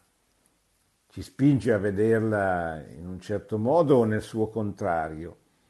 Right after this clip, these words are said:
Quindi stiamo molto attenti a non prendere mai, dice Sant'Ignazio sempre negli esercizi, "non prendete mai nessuna decisione mentre siete sotto gli effetti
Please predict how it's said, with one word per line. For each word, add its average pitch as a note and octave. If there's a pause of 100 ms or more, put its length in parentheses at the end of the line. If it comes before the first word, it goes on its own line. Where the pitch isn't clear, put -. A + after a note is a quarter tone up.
(800)
Quindi D3
stiamo C3
molto E3
attenti D#3
a B2+
non B2
prendere B2+
mai, A#2+
dice G2
Sant'Ignazio F#2
sempre E2+
negli E2+
esercizi, G#2
"non G2
prendete A2+
mai C3+ (540)
nessuna B2+
decisione F#2+ (840)
mentre B2
siete C3
sotto B2
gli G#2
effetti A2